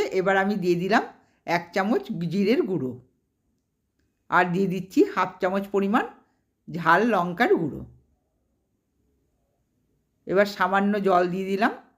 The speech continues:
দিয়ে মশলাটাকে সুন্দর করে একটু ভেজে নেব। যতক্ষণ না মশলার কাঁচা গন্ধটা যায় ততক্ষণ পর্যন্ত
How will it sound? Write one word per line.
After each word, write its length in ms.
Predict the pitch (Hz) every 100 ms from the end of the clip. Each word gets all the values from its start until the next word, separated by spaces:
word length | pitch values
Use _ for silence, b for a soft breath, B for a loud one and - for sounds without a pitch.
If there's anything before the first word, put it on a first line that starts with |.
| _ _ _ _ _ _ _ _ _ _
দিয়ে 260 | 160 156 202
মশলাটাকে 640 | 220 175 165 202 196 202 285 427 -
সুন্দর 400 | - 202 196 196
করে 180 | 196 208
একটু 200 | 214 208 381
ভেজে 300 | 254 185 175
নেব। 220 | 143 120 123 - _ _ _ _ _ _ _ _ _ _ _ _ -
যতক্ষণ 440 | 165 185 196 233 214
না 140 | 220 349 - _ _ -
মশলার 400 | 180 175 202 196
কাঁচা 260 | 202 175 190
গন্ধটা 400 | 185 190 247 220
যায় 260 | 196 185 -
ততক্ষণ 420 | - 330 185 208 202
পর্যন্ত 300 | 196 202